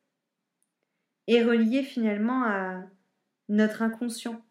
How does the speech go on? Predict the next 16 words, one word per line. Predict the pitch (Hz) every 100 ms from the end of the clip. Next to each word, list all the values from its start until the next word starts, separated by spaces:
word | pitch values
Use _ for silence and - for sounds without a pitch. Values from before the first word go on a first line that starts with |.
| _ _ _ _ _ _ _ _ _ -
à | 208
notre | 208 - 220
monde | 220 226
intérieur, | 214 233 233 214 - - _ _ _ _ _ _ _ _ _ _ _
à | 185 180
nos | 180 175 175 180
croyances, | 180 - 254 226 202 196 196 196
à | 180
nos | 175
valeurs, | 175 233 220 202 202 202 202
euh, | 185 175 180 _ _ _ _
à | -
nos | 202 226
filtres, | 220 - 214 220 - -
et | 202
que | 214 208 202 208